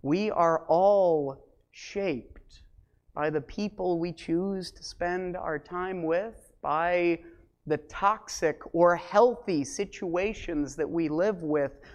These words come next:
by the media and information we choose to listen to. We are all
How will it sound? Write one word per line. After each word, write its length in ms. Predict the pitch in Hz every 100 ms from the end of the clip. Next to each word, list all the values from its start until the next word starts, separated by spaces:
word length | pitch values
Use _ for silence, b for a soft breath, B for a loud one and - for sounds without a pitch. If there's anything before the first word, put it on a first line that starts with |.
| B
by 280 | 160 196 202
the 140 | 185
media 560 | 180 190 233 214 202 190
and 160 | 165 170
information 960 | 196 226 214 202 185 190 214 - 180 175
we 140 | 180
choose 500 | 175 - 214 202 190
to 140 | - 160
listen 480 | 170 220 - 214
to. 400 | 196 226 226 233 208 B B
We 340 | 165 208 247
are 320 | 240 175 170 -
all 760 | 175 202 220 226 233 - _